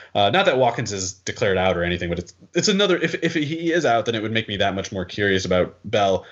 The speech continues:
Um, but he should be able to run on them, and if Mahomes especially is out there, they'll be moving the ball, and in time it'll be in scoring range. And if Bell is the running back when they are, it's like that, that all could sort itself out pretty easily.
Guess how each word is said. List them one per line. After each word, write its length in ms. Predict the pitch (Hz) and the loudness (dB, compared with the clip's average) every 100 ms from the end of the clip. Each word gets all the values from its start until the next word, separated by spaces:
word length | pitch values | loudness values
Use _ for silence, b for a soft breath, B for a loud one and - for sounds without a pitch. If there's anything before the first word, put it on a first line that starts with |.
| B B | B B
Um, 520 | 90 95 92 90 87 - _ | -6 -2 -2 -2 -6 -8 _
but 120 | - 135 | 0 0
he 80 | |
should 200 | 135 185 | 2 2
be 120 | 185 196 | 2 2
able 100 | 185 | 2
to 80 | |
run 180 | 143 156 | 2 2
on 140 | 170 175 | 2 2
them, 340 | 175 180 185 | 2 2 0
and 160 | 123 117 | 0 0
if 140 | 104 | -2
Mahomes 480 | 110 95 131 143 135 | -4 -2 0 0 0
especially 380 | 123 131 127 135 | 0 2 2 2
is 80 | 127 | 2
out 200 | 127 127 | 2 2
there, 240 | 135 135 | 2 2
they'll 220 | 123 104 | 2 0
be 160 | 98 98 | 0 0
moving 300 | 104 113 110 | 0 0 0
the 80 | 95 | 2
ball, 400 | 104 117 120 110 | 2 4 4 2
and 280 | 98 87 - - 82 _ _ _ _ _ _ | 0 -6 -8 -14 -14 _ _ _ _ _ _
in 340 | 117 113 165 127 | 0 2 2 2
time 300 | 127 127 123 | 2 2 4
it'll 140 | 113 | 2
be 240 | 113 113 107 | 0 -2 -2
in 80 | |
scoring 360 | 98 - 113 107 | -2 0 0 0
range. 440 | 98 120 123 120 | 2 4 4 2
And 80 | 104 | -2
if 120 | 92 | -4
Bell 220 | - 104 113 | 0 2 2
is 100 | 98 | 2
the 80 | |
running 280 | 92 113 123 | 2 2 4
back 240 | 117 113 113 | 4 2 0
when 100 | 95 | -2
they 100 | 92 | 0
are, 300 | 123 127 127 | 2 4 2
it's 160 | - | 2
like 240 | 104 98 - | 0 0 0
that, 320 | 95 - - | -2 -2 -2
that 100 | 98 | 2
all 180 | 104 92 | 2 2
could 140 | 95 | -2
sort 220 | - 101 | -2 -2
itself 380 | 90 107 101 95 | -2 0 0 2
out 240 | 98 98 | 2 2
pretty 160 | - 90 | 0 -2
easily. 500 | 80 95 90 92 | -2 -2 2 2